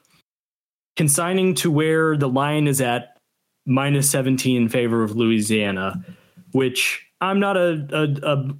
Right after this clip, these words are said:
odds guy, but I would not take those odds just because it seems like a very high line. You know, insert Jor-, Louisiana wins by thirty now that I said that, but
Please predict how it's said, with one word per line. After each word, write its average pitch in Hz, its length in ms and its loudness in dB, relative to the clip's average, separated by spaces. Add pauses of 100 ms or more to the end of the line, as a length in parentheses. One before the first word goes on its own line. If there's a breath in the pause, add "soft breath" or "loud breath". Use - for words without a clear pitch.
odds 156 360 0
guy, 170 340 0
but 127 300 0 (720 soft breath)
I 165 180 0
would 156 220 2
not 135 400 -2
take 127 300 -2
those 143 220 2
odds 151 300 0
just - 260 -4
because 127 340 -2
it 113 100 0
seems 127 440 2
like 120 200 0
a 113 80 2
very 113 360 2
high 104 340 0
line. 113 600 0 (220)
You 101 140 0
know, 98 240 0
insert 131 680 0 (1000)
Jor-, 123 280 0
Louisiana 123 540 2
wins 113 300 2
by 104 340 0
thirty 95 580 -2 (160)
now 87 340 -2
that 110 200 0
I 98 80 0
said 98 300 -4
that, 87 300 -4
but 107 200 0